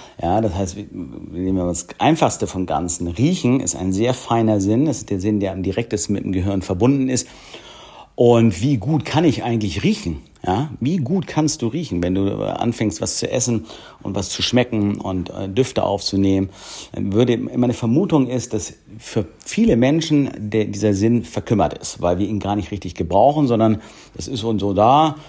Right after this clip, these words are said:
Und ich merke das schon, wenn irgendwas nicht so gut riecht, dann lass, esse ich's auch nicht und dann mag ich's auch nicht.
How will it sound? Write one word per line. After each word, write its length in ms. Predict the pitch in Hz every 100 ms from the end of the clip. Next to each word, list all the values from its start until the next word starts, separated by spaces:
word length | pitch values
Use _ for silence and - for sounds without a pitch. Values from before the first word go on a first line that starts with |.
| - - -
Und 120 | -
ich 160 | 110 -
merke 300 | 90 117 165
das 120 | 127 113
schon, 380 | - 113 123
wenn 100 | 113
irgendwas 380 | - 110 110 95
nicht 140 | 104 90
so 100 | 85
gut 260 | 110 104 95
riecht, 400 | 110 139 147 110
dann 100 | 98
lass, 220 | 107 -
esse 240 | - -
ich's 160 | 104 -
auch 220 | - 87
nicht 180 | 90 95
und 60 | 92
dann 120 | 87
mag 240 | 87 107
ich's 180 | 98 -
auch 200 | 90 82
nicht. 280 | 90 107